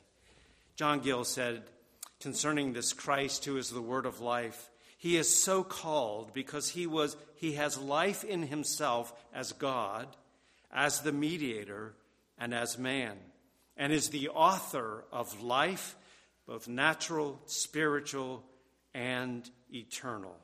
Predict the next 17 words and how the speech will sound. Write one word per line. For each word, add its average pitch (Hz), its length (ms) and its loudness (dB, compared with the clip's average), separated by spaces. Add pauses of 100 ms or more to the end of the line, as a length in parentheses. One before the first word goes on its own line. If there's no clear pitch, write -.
(800)
And 123 120 -8
so 147 200 4
in 143 80 2
verse 135 240 2
two, 165 220 0
he 135 100 0
goes 127 240 0
on 147 220 2
and 123 100 -6
says, 127 320 -4
"The 143 120 -6
life 143 460 0 (280)
was 165 180 -4
manifest." 170 920 -2 (600)
It 156 60 -4
was 147 160 -2
manifested. 156 800 -2